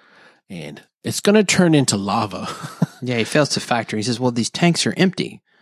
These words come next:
Speaker 2: Well, no, if the thing's cracked open and you've been shooting water in there trying to put a fire out for a day,
Speaker 1: Right.
Speaker 2: You f-, you just filled the tanks back up, and he
Speaker 1: Right.
Speaker 2: didn't account for that.
Speaker 1: Right. Yeah, honest mistake. Luckily, someone else caught it.
Speaker 2: And you're making lava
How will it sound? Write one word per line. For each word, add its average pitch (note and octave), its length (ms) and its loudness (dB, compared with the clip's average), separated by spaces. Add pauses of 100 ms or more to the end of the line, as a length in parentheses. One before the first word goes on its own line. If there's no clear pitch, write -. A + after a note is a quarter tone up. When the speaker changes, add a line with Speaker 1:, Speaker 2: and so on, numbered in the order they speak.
(380)
Speaker 2:
Well, G#2+ 160 -2
no, F2+ 400 -2
if - 220 -6
the - 100 -12
thing's G#3 280 2
cracked - 380 -2
open G2 320 0
and G2+ 180 2
you've G#2+ 140 0
been G#2 160 2
shooting A#2+ 460 2
water A#2 280 0
in G2 120 -2
there F2+ 180 -6
trying F#2+ 220 -4
to F#2 40 -10
put F#2+ 120 -6
a E2 40 -10
fire C#3+ 380 2
out F#2 180 -2
for - 220 -10
a E2 60 -10
day, E2 560 -6
Speaker 1:
Right. - 260 -10 (400)
Speaker 2:
You G#2+ 140 2
f-, - 400 -8
you D#3+ 120 4
just D#3+ 280 4
filled A#2+ 240 2
the A2+ 60 2
tanks G#2 300 -2
back F#2 280 -2
up, A2 220 0
and F2+ 100 -8
he F#2 80 -6
Speaker 1:
Right. F#2 80 -6
Speaker 2:
didn't - 300 -12
account - 320 -12
for - 100 -20
that. - 260 -20
Speaker 1:
Right. - 260 -8 (420)
Yeah, G3+ 220 2 (160)
honest D3+ 260 2
mistake. - 460 -2
Luckily, C#3 460 4
someone C3 320 4
else A#2+ 180 4
caught C#3+ 240 2
it. F2+ 220 -6
Speaker 2:
And G#2+ 180 -2
you're A2 100 0
making A2 540 0
lava G2+ 760 0